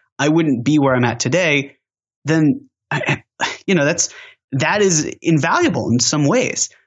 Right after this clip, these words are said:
And so then I, I go back to that conversation of, okay, let's throw both of these guys out there, right?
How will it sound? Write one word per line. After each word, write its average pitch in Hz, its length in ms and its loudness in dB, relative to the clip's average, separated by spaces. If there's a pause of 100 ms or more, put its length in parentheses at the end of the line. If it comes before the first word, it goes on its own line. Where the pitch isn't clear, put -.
(320)
And 170 140 0
so 202 100 2
then 233 160 0
I, 180 140 0
I 156 100 0
go 190 160 0
back 170 300 -2
to 151 80 -4
that 143 160 0
conversation 147 680 0
of, 135 180 0
okay, 190 260 0
let's 180 360 -2 (200)
throw 226 160 2
both 147 320 0
of 123 80 0
these 107 180 2
guys 101 260 -2
out - 180 -4
there, - 120 -6
right? 131 340 0